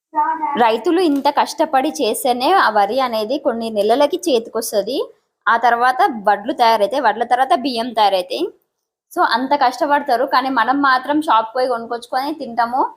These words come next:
అది ఎక్కువైంది అనేసేసి పడేస్తుంటారు. So అట్లా పడేయకుండా ఉండాలి. మా ఇంట్లో అయితే బియ్యానికి చాలా వాల్యూ ఇస్తాము, అస్సలు పడేయము అన్నం అయితే. నేను వీడియో చూసే వాళ్ళందరికీ కూడా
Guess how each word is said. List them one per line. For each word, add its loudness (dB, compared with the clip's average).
అది 4
ఎక్కువైంది 0
అనేసేసి -2
పడేస్తుంటారు. 0
So 2
అట్లా 0
పడేయకుండా 2
ఉండాలి. 2
మా 4
ఇంట్లో 0
అయితే 0
బియ్యానికి 0
చాలా 4
వాల్యూ 2
ఇస్తాము, -2
అస్సలు -2
పడేయము 0
అన్నం 0
అయితే. -2
నేను -2
వీడియో 4
చూసే 0
వాళ్ళందరికీ 2
కూడా 2